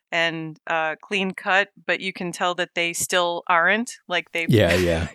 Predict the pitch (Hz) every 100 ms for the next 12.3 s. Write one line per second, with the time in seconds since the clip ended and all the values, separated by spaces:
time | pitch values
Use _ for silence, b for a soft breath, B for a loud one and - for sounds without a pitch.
0 | - - - 135 214 214 214 226 208 208
1 | 208 220 220 202 180 175 190 190 185 196
2 | 180 - - 185 190 190 175 180 175 185
3 | 165 180 202 214 214 190 180 175 - 180
4 | 170 98 165 165 160 - _ - 175 175
5 | 165 147 151 165 175 175 175 - 190 196
6 | 214 220 220 214 208 220 220 233 101 -
7 | - 240 - B B B B B 180 185
8 | 170 160 160 165 160 156 151 247 214 190
9 | 208 156 151 151 156 _ _ _ _ _
10 | _ _ _ _ _ _ 175 165 143 156
11 | 202 214 202 208 185 156 175 165 151 -
12 | 165 156 151